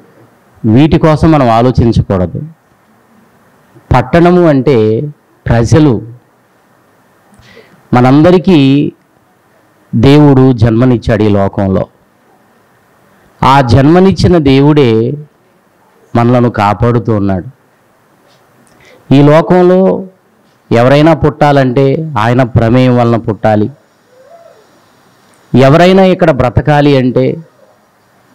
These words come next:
భయంకరమైన పరిస్థితుల నుండి కాపాడబడాలి అంటే దేవుని సహాయం కావాలి.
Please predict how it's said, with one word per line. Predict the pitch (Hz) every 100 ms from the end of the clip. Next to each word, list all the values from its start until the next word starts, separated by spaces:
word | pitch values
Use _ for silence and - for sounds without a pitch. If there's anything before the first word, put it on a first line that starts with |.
| _ _ _ _ _ _ _ _ -
భయంకరమైన | 107 143 175 180 190 175 170 165
పరిస్థితుల | - 131 143 - 143 165
నుండి | 147 139 131 127 117 -
కాపాడబడాలి | 117 113 131 127 113 113 120 120 117
అంటే | 107 104 104 98 127 _ _ _ _ _ _ _ _ _ _ 90
దేవుని | 92 131 143 143 135
సహాయం | - 104 107 107 104
కావాలి. | 98 92 92 90